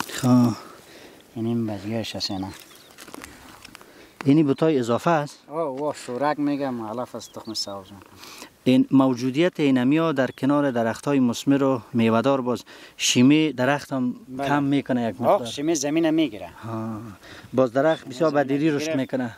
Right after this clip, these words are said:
Speaker 2: هر کشه که باشه، چی از درخت، چی از دیگه کشتو.
Speaker 1: هم. اینی انار است؟
Speaker 2: بله، امی انار است.
Speaker 1: ایره چی وقت کاشته بودین؟
Speaker 2: ایره ماه حمل.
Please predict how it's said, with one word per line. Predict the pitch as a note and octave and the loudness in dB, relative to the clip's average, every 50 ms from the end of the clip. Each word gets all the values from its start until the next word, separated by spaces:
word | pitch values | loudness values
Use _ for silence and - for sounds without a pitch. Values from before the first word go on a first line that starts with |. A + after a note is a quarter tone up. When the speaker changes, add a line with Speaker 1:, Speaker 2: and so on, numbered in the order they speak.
| - - | -8 -2
Speaker 2:
هر | D#3+ F3+ G#3 G#3+ | 0 0 0 0
کشه | - A#3+ G#3 - G#3 F#3 | -2 -8 -6 -6 -6 -4
که | - F3 E3+ | -2 -2 0
باشه، | F3 G3+ G#3 F#3+ - F3+ D#3+ C#3+ B2+ | 0 0 0 0 0 0 -2 -2 -2
چی | - - D#3 | -2 0 0
از | D3+ C#3 A#2 G#2+ | 0 0 -2 -4
درخت، | A2+ B2+ C#3 D3 D3 B2+ - | -4 0 0 2 0 0 -4
چی | - C#3 | -6 -6
از | B2+ A#2+ G#2+ | -6 -6 -6
دیگه | G#2+ A2+ A#2+ B2 | -8 -10 -10 -10
کشتو. | A#2 - A#2 - - - A2 G#2 G2 - - C3+ | -10 -12 -12 -12 -10 -10 -10 -10 -12 -10 -4 0
Speaker 1:
هم. | C3 B2+ A#2 G#2 F#2 - _ _ - - - - - - | 0 0 0 -2 -4 -12 _ _ -20 -20 -20 -20 -8 0
اینی | - C3+ C#3+ D#3 E3 D#3+ | 2 2 4 4 4 2
انار | C3 B2 B2+ C3 C3+ C3+ | 2 0 0 2 2 2
است؟ | C3+ C#3 C3 - - - | 2 0 -2 -6 -12 -14
Speaker 2:
بله، | A#2+ B2+ C#3 B2+ B2 | -10 -8 -8 -8 -8
امی | A#2 A2 A2 A2 | -8 -10 -8 -8
انار | G#2 G2 F#2+ F2+ F2+ | -8 -10 -10 -12 -12
است. | F2 - | -4 2
Speaker 1:
ایره | G3+ G#3 G#3+ | 2 2 2
چی | - - B3 | 2 2 2
وقت | A#3 G#3+ - | 2 2 0
کاشته | - A3 G3 - - C#3+ | -2 -4 -4 -4 -4 -4
بودین؟ | B2 A#2+ B2+ B2 A#2+ - - - - - | -4 -4 -4 -6 -6 -8 -14 -20 -14 -4
Speaker 2:
ایره | - D3+ E3 F3 E3+ E3+ E3+ F3 E3+ E3+ E3+ | -2 0 2 4 4 4 4 2 0 0 0
ماه | E3 D#3 D#3 D#3+ D#3+ | 0 0 0 2 2
حمل. | D#3+ D#3 C3+ A2+ B2 A#2+ B2 B2+ B2 G2+ | 0 0 -2 -4 -4 -6 -4 -4 -6 -8